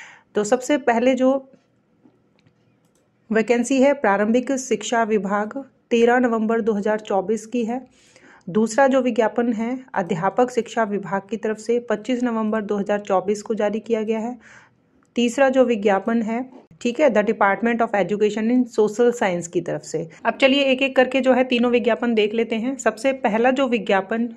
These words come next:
जो कि अध्यापक शिक्षा विभाग की तरफ से पच्चीस नवंबर दो हज़ार चौबीस को जारी किया गया है, इसमें शिक्षा में नवाचार पद्धतियों और प्रयोगों पर विद्यालयों और अध्यापक शिक्षा संस्थानों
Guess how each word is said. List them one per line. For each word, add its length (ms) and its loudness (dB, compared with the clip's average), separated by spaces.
जो 200 0
कि 160 -4
अध्यापक 500 -2
शिक्षा 320 -6
विभाग 300 -2
की 120 -6
तरफ 220 -6
से 180 -4
पच्चीस 380 -6
नवंबर 320 -4
दो 160 -4
हज़ार 200 -2
चौबीस 380 -4
को 180 -4
जारी 320 -2
किया 260 -2
गया 180 -4
है, 220 -8
इसमें 460 0
शिक्षा 440 0
में 180 4
नवाचार 520 2
पद्धतियों 600 0
और 200 -4
प्रयोगों 500 0
पर 200 -2
विद्यालयों 680 -2
और 180 -2
अध्यापक 580 -2
शिक्षा 420 -4
संस्थानों 600 -6